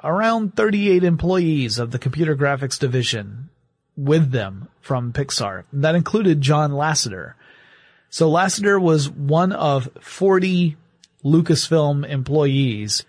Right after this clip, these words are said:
who became Pixar employees. And Lasseter also really wanted to push computer animation, just as he was still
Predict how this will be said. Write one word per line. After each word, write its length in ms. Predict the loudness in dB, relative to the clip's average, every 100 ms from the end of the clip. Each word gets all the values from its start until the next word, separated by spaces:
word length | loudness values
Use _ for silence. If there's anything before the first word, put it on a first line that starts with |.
| _ _ _ _
who 120 | -2 0
became 520 | 0 0 0 -2 -6
Pixar 500 | -4 -2 -2 -2 -4
employees. 760 | -6 -8 -6 -6 -8 -12 -10 -10 _ _ _ _ _ _ _ _ _ -6
And 100 | -2
Lasseter 520 | 2 0 0 0 0
also 360 | 2 2 2 2
really 640 | 2 4 6 6 6 4 4
wanted 300 | 4 2 0
to 60 |
push 240 | -2 -2 -4
computer 340 | -4 -4 -2
animation, 580 | -4 -4 -6 -6 -6 -6
just 260 | -2 0
as 140 | 2 2
he 80 | 2
was 160 | 2
still 480 | -2 0 2 2 -2